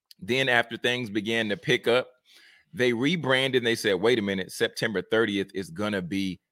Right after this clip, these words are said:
that day." And then between twenty fifteen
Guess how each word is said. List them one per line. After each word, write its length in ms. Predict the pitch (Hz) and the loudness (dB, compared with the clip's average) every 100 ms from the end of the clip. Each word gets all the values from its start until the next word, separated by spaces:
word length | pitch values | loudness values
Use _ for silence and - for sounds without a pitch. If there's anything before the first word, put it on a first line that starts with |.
| - | -10
that 360 | 80 98 90 - _ _ | -2 0 0 -4 _ _
day." 440 | 80 110 110 85 - - _ | -2 2 2 0 -6 -18 _
And 180 | 117 113 | -4 0
then 360 | 131 175 156 117 | 2 4 4 2
between 680 | 117 131 123 120 117 107 _ _ _ _ | -2 -4 -2 -2 -6 -10 _ _ _ _
twenty 320 | - 135 143 | -2 0 0
fifteen 720 | 139 175 175 - 175 180 180 | 0 0 2 0 0 0 -2